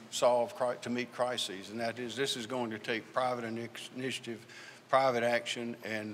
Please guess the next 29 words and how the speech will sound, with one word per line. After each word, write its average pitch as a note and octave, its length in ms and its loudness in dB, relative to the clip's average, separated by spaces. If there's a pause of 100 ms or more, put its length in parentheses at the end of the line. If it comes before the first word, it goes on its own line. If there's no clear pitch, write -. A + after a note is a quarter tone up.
(160)
we, A#2+ 160 -4 (160)
the G#2 60 -8 (200)
point C#3+ 280 6
is A2+ 180 2
to A#2 200 -2
alert B2 400 6 (320)
the A2 100 -8
people D#3 400 -2
of G#2+ 100 -2
South A2+ 340 2
Carolina A2 500 0
that G#2 220 -8
that C3+ 300 4
is A2+ 140 -6
the G#2+ 60 -6
kind A#2 300 -2
of G#2+ 80 -4
threat A#2 260 -4 (100)
this A2 220 -4
is, A#2 420 -2 (340)
and G#2+ 140 -4
they B2 120 0
must B2 380 -2
be B2+ 160 -2
involved A#2+ 600 2
if G#2+ 120 -10
we B2+ 160 -2
are A#2 60 -2
going A#2+ 400 -6